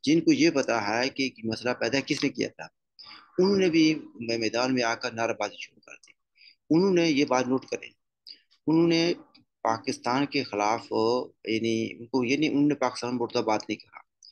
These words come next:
उन्होंने पाकिस्तान के खिलाफ बंदूक नहीं उठाई, उन्होंने पाकिस्तान के झंडे को नहीं जलाया। ठीक, उन्होंने सिर्फ ये कहा कि हम, हम आज़ादी चाहते हैं,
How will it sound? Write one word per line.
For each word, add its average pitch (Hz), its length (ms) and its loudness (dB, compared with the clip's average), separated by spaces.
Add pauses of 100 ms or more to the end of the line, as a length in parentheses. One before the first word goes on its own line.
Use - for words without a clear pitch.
(360)
उन्होंने 156 280 4
पाकिस्तान 135 720 0
के - 320 -8
खिलाफ 117 260 -2
बंदूक 117 420 -6
नहीं 107 100 -2
उठाई, 92 320 -8 (560)
उन्होंने 160 280 4
पाकिस्तान 139 600 0
के 139 140 -2
झंडे 117 320 -2
को 120 100 -2
नहीं 113 240 -6
जलाया। 78 340 -4 (960)
ठीक, 175 200 -8 (640)
उन्होंने 160 220 4
सिर्फ 147 240 -4
ये 139 100 2
कहा 117 280 -2
कि 123 180 -6
हम, 107 260 -4
हम 101 300 -6
आज़ादी 104 340 -4
चाहते - 340 -8 (100)
हैं, 175 100 -20